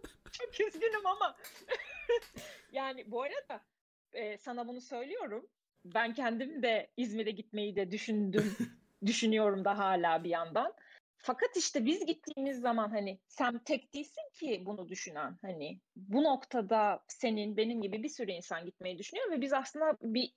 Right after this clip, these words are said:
Speaker 1: e, gene, e, ciddi bir hani, e, toplu hareket yapmış oluyoruz.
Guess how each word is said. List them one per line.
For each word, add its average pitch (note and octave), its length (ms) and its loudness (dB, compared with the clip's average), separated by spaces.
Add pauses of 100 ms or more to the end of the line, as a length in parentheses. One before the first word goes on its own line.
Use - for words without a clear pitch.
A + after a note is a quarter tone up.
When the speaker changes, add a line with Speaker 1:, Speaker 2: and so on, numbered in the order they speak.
Speaker 1:
e, A#3 140 6
gene, C4+ 520 0 (140)
e, A3 300 4
ciddi B3+ 400 -4
bir D4 120 -4
hani, B3 280 -6 (580)
e, G3+ 280 4
toplu D#4+ 360 0
hareket E4+ 400 0
yapmış - 360 -8
oluyoruz. D3 440 -10